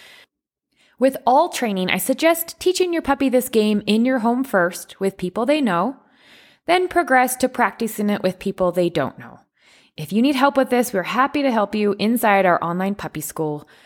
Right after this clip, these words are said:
We absolutely love coaching our families one-on-one to help fine-tune their handling skills.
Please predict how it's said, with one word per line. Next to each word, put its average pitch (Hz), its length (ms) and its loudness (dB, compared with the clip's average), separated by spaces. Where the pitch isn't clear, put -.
We - 160 -10
absolutely 175 680 -4
love 170 600 2
coaching 202 480 -2
our 202 140 0
families 160 500 -2
one-on-one 190 600 2
to 170 80 -14
help - 320 -4
fine-tune 175 540 -6
their 160 120 -8
handling 147 420 -10
skills. - 520 -8